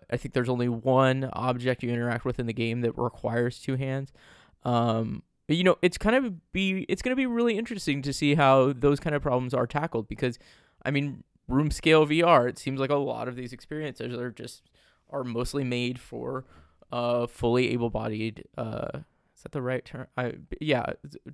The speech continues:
uh, folks. And it's, um, and when you have something that's, that's s-, as immersive as V R, it certainly seems like there's a, uh, there, this is a good place, uh, for people to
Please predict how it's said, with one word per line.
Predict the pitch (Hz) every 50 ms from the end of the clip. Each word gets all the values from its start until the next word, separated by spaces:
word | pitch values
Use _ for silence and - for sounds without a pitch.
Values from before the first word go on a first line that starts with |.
| - - _
uh, | 131 127 123 120 113 - - - - -
folks. | - - 226 196 123 - -
And | - 127 135
it's, | 135 135 - - - _ _ _ _ _ _ _ _ - -
um, | 123 123 120 117 113 131 - - _ _ _ _ _ _ _ _ _ _ _ _ _ _ _ _ _ _
and | - 147 147
when | 151
you | 151 151
have | 143 156 151 156 151
something | 180 156 147 151 143 135 127 120
that's, | - 131 123 - - - - - - - -
that's | 120 120 123 - - - - - - -
s-, | - - 110 -
as | - 127 127
immersive | 127 123 120 120 131 - 139 113 123
as | 120
V | 110 113 117 113
R, | 117 117 117
it | - -
certainly | - 131 123 113 117 123
seems | - - 123 120 113
like | 117 117 -
there's | - - 117 113 117
a, | 120 107 113 - - _ _ _ _ _ _ _ _ _ _ _ -
uh, | 123 120 120 107 107 - - - - -
there, | - 120 120 123 131 - - - -
this | 131 131 127 131 -
is | 135 123
a | 123 123
good | 117 110 - 131 127 123 113 -
place, | - - - 127 120 117 113 110 110 - - - - _ _ _ _ _ _ _ _ _ _ -
uh, | 120 113 110 104
for | 117 - - 123
people | 117 - - 120 - 120 117 117
to | - - - 120 113 120 117 107